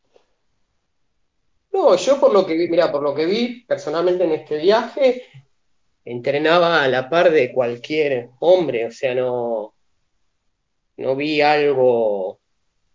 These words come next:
fuera de, de sí. No lo digo, cuando digo fuera de sí, no digo algo malo tampoco. Eh, vi, vi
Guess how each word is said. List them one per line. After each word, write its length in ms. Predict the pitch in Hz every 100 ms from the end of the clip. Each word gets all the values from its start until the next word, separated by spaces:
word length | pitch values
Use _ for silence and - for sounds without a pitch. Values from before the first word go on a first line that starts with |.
| _ _ _ _ _ _ _ _ _
fuera 500 | - 147 147 143 127
de, 240 | 120 113
de 160 | 113 117
sí. 680 | - 165 180 190 190 - _ -
No 180 | 131 160
lo 100 | 156
digo, 120 | 143
cuando 140 | 139
digo 120 | 156 160
fuera 220 | 160 147
de 40 |
sí, 160 | 135 165
no 100 | 151
digo 240 | 143 127
algo 260 | 123 123 113
malo 400 | 131 135 120 110
tampoco. 560 | 113 117 110 101 98 - _ _ _ _ _ _ -
Eh, 460 | 57 53 - - _ _ _
vi, 520 | 160 151 _ 139 135 139
vi 400 | 139 160 156